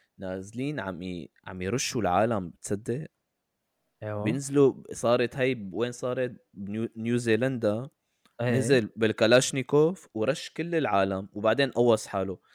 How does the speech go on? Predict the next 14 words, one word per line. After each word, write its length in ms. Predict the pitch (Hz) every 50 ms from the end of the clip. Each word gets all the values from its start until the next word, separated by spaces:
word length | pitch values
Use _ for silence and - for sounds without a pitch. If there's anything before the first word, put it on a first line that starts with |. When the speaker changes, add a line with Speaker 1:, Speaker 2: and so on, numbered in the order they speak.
| _ _ _ _ _ -
Speaker 1:
يعني 200 | 98 95 95 101
واحد 340 | 120 147 165 - 190 160 120
بيصير 320 | 117 113 - - 165 160
معه 240 | 170 175 165 160 135
مرض 380 | 131 147 170 180 165 143 113
نفسي، 440 | 110 117 135 - - - - 117 87
عرفت 220 | 87 87 95 - -
شلون؟ 300 | - - 110 107 110 117 _ _ _ _ _ _ _ -
فلا 160 | 104 127 196
تحمل 440 | 233 - - 226 208 202 185 139 139
هاي، 380 | 139 127 127 127 117 101 - _ _ _ _ _ _ _ _
هاي، 300 | - 123 123 123 117 110 -
هاي 200 | 123 120 117 113
المشكلة، 800 | 104 104 117 139 147 - - - 107 101 98 98 104 110 113